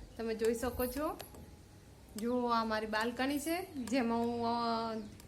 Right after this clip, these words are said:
ઘણા બધા વીડિયો અહીંયા કર્યા છે મેં. તમે જોઈ શકો છો, આમાં મીઠો લીમડો છે, જાસૂદ છે,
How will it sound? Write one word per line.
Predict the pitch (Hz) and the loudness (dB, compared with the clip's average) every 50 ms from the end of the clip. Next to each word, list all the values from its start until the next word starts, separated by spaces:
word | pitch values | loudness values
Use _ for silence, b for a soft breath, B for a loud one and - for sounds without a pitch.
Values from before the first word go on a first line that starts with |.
| - - - | -16 -8 0
ઘણા | - 285 294 320 330 | 2 4 6 6 6
બધા | 285 285 269 233 269 | 4 4 4 4 2
વીડિયો | 262 262 254 226 247 254 | 2 2 2 2 2 2
અહીંયા | 240 226 233 233 233 | 2 2 0 0 -2
કર્યા | 226 226 226 220 226 233 233 | 2 2 4 4 6 4 4
છે | - 262 | 4 2
મેં. | 262 277 302 359 392 269 269 269 269 269 269 269 - - - - - - - - - - | 2 0 -2 0 0 2 2 4 4 4 2 0 -2 -4 -16 -16 -16 -16 -16 -16 -16 -8
તમે | - 240 240 233 | -6 -2 -2 -2
જોઈ | 214 226 240 247 | -2 -2 -4 -2
શકો | 247 - 269 269 285 277 | -2 -2 -4 -4 -4 -4
છો, | 262 294 311 349 381 - - - - - - - - - - - - - - - - - - - - - - - - - - - - - - - - - - - - - - - - - - - - - - - - - | -2 -2 -4 -4 -4 -8 -12 -14 -16 -16 -16 -16 -18 -18 -18 -18 -16 -16 -16 -18 -18 -18 -18 -18 -18 -18 -18 -18 -18 -18 -18 -18 -18 -16 -16 -16 -16 -16 -16 -16 -16 -16 -16 -16 -16 -16 -16 -18 -18 -18 -18 -18 -14 -12
આમાં | 220 220 220 214 208 214 208 202 202 196 196 208 | -10 -8 -6 -4 -2 0 0 2 0 0 -2 -4
મીઠો | 226 233 - 269 | -8 -4 -2 -2
લીમડો | 247 240 240 233 233 233 233 233 | 0 0 0 0 2 2 0 0
છે, | 233 247 247 226 226 226 220 220 | 0 -2 -2 -2 -2 -4 -6 -8
જાસૂદ | 208 220 220 214 214 - 247 240 | -6 -4 -4 -4 -4 -4 -4 -4
છે, | 226 233 - - 240 226 226 226 220 220 220 220 | -4 -4 -2 0 0 0 0 -2 -2 -2 -4 -6